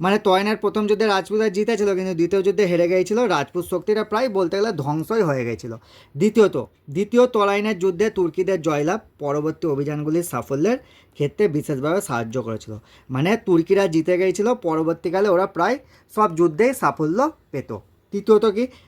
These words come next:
দ্বিতীয় তরাইনের যুদ্ধে ঘুরি জয়ী না হলে ভারতে মুসলিম সাম্রাজ্য গড়ে উঠতো না। যদি দ্বিতীয় তরাইনের যুদ্ধ মোহাম্মদ ঘুরি পরাজিত হয়ে যেত, তাহলে ভারতে মুসলিম সাম্রাজ্য কোনোদিন গড়ে উঠতো না,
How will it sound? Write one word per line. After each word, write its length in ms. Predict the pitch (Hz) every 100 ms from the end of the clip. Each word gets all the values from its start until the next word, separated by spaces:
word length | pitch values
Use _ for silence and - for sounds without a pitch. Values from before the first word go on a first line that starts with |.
| -
দ্বিতীয় 360 | 135 208 240 247
তরাইনের 500 | 226 196 202 214 170
যুদ্ধে 320 | 185 170 202
ঘুরি 360 | 131 156 175 165
জয়ী 420 | 165 165 214 254
না 240 | 143 143 139
হলে 260 | 123 113
ভারতে 400 | 107 131 135 156
মুসলিম 380 | 143 131 127 135
সাম্রাজ্য 420 | 147 131 143 156
গড়ে 160 | 127 123
উঠতো 380 | 117 - 196 156
না। 200 | 123 - - - 147
যদি 200 | 185 190
দ্বিতীয় 320 | 190 196 233
তরাইনের 400 | 233 214 220 196
যুদ্ধ 220 | 208 202
মোহাম্মদ 440 | 214 185 185 190
ঘুরি 180 | 180 208
পরাজিত 420 | 208 175 165 180
হয়ে 140 | 190 185
যেত, 180 | 190 247
তাহলে 280 | 240 170
ভারতে 380 | 147 139 139 185
মুসলিম 360 | 160 143 143 156
সাম্রাজ্য 400 | 165 151 151 185
কোনোদিন 380 | 160 143 147 127
গড়ে 180 | 120
উঠতো 240 | 110 - 110
না, 140 | 101